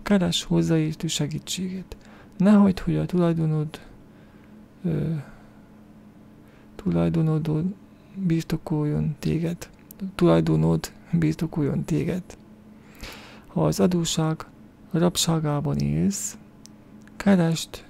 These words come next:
szabadulásod útját. <laughs> Na hát, ö, így van,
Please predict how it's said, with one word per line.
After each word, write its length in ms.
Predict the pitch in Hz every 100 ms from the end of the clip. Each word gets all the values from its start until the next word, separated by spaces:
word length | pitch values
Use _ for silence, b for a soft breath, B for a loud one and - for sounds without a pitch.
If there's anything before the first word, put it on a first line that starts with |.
| - -
szabadulásod 1040 | - 175 165 160 156 147 147 160 165 156 -
útját. 840 | - 175 175 - 180 208 185 - - - -
<laughs> 100 | 190 170 180 - - - - - - - - - - - - - - - B B B B B B B B - 160
Na 80 | 160
hát, 340 | 165 196 -
ö, 180 | 196 196 185 B B B B B B - - - - - - - B B B - - - - -
így 260 | 190 175
van, 260 | 175 185 180